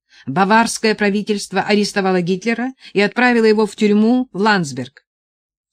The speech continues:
«Я получил приказ», пишет Раттенхубер, «не раздражать арестованного полицейскими мерами охраны и предоставить ему свободно гулять по крепостному саду». Его единомышленники беспрепятственно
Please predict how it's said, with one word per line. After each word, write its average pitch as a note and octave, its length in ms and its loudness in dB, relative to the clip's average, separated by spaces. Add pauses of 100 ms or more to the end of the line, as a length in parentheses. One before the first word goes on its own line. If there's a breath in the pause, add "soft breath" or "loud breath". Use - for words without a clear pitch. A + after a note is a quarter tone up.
(260 loud breath)
«Я G#3+ 340 2
получил A#3 480 0
приказ», G#3+ 500 -2
пишет F3 420 -6 (140 soft breath)
Раттенхубер, F#3 840 -2 (260)
«не A3 440 4
раздражать G#3+ 760 0
арестованного F#3 760 -2
полицейскими F3 680 -2
мерами E3+ 440 -2
охраны G#3 600 -2 (200 loud breath)
и A3 60 -12
предоставить G#3+ 600 -2
ему G#3+ 180 2
свободно G3 480 0
гулять F#3 480 -4
по B3 100 -6
крепостному G#3+ 600 -4
саду». C#3 520 -4 (560 loud breath)
Его A#3 200 2
единомышленники A#3 800 2
беспрепятственно G3 1200 -4